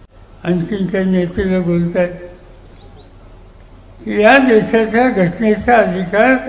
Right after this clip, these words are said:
आम्ही जतन करणार, आमच्या विरुद्ध हा खोटा प्रचार आहे, आम्ही नाही प्रचार केला.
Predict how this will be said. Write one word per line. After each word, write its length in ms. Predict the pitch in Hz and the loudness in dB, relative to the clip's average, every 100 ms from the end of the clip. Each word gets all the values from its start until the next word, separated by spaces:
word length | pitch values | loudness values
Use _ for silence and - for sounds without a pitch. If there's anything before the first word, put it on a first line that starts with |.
| - - - - - - - | -10 -14 -18 -20 -20 -20 -6
आम्ही 300 | 190 202 226 | -2 0 0
जतन 500 | 170 190 180 277 240 | 0 -2 2 2 4
करणार, 540 | 196 190 165 160 170 214 - - - - - - - - - - - | 2 2 2 2 0 -2 -6 -14 -18 -20 -20 -20 -20 -20 -20 -12 -4
आमच्या 360 | 202 202 254 | -2 2 4
विरुद्ध 300 | 254 226 226 | 4 2 4
हा 140 | 240 233 | 4 4
खोटा 480 | 240 185 214 269 | 2 0 4 4
प्रचार 420 | - 262 180 - 139 | 4 0 -4 -4 -8
आहे, 220 | 113 117 - - - - - - - - - - - - | -8 -14 -20 -20 -20 -20 -20 -20 -20 -20 -20 -20 -20 -12
आम्ही 260 | 190 233 285 | -4 0 2
नाही 180 | 294 254 | 2 -2
प्रचार 420 | - 180 - 160 | -2 -6 -4 -6
केला. 280 | - 147 | -8 -14